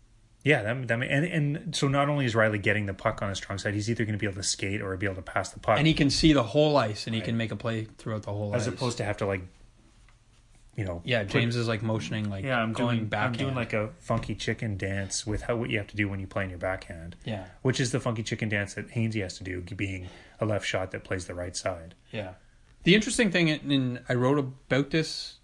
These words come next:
Speaker 1: But
Speaker 2: I
Speaker 1: you're
Speaker 2: don't know
Speaker 1: kinda
Speaker 2: what
Speaker 1: saying
Speaker 2: to
Speaker 1: there's no solution to that issue.
Speaker 2: I don't know that there, I don't know what the obvious one is.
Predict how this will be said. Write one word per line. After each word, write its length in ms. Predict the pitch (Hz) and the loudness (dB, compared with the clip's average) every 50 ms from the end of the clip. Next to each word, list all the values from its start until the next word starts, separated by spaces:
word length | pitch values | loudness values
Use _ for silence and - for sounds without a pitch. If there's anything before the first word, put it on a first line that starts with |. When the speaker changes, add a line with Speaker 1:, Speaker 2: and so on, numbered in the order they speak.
| _ _ _ _ _ _ _ - | _ _ _ _ _ _ _ -2
Speaker 1:
But 120 | - 170 | 0 2
Speaker 2:
I 20 | 226 | 2
Speaker 1:
you're 60 | 262 | 2
Speaker 2:
don't 80 | 247 247 | 2 2
know 40 | 277 | 2
Speaker 1:
kinda 80 | 269 247 | 2 2
Speaker 2:
what 40 | - | 2
Speaker 1:
saying 120 | 202 190 180 | 2 2 4
Speaker 2:
to 20 | |
Speaker 1:
there's 120 | 175 151 143 | 4 2 2
no 100 | 147 143 | 2 2
solution 460 | - - 117 98 110 156 - - 117 95 | 2 2 2 2 2 2 2 0 -2 -4
to 60 | 98 | -4
that 200 | 85 80 78 82 | -6 -8 -8 -8
issue. 340 | 85 82 - - 90 - - - - - - - _ _ - - - - - - - - - - - - | -8 -8 -8 -8 -10 -12 -14 -20 -20 -20 -20 -20 _ _ -20 -20 -20 -20 -20 -20 -20 -20 -20 -14 -6 -4
Speaker 2:
I 60 | 117 117 | -2 0
don't 240 | 113 123 131 131 | 0 0 0 0
know 140 | 131 131 127 120 | 2 2 2 2
that 200 | 120 107 101 - | 0 -2 -4 -4
there, 240 | 107 98 98 98 - - - | -4 -4 -4 -6 -8 -12 -8
I 40 | - | -4
don't 140 | 131 123 120 | -2 0 0
know 80 | 117 | 0
what 160 | 110 107 104 - | 0 -2 -4 -4
the 80 | 107 | -4
obvious 420 | 98 98 98 98 98 98 - - 110 | -4 -4 -4 -6 -6 -8 -8 -8 -6
one 100 | 101 98 | -6 -6
is. 380 | 95 92 90 90 - - - | -6 -6 -8 -10 -12 -14 -16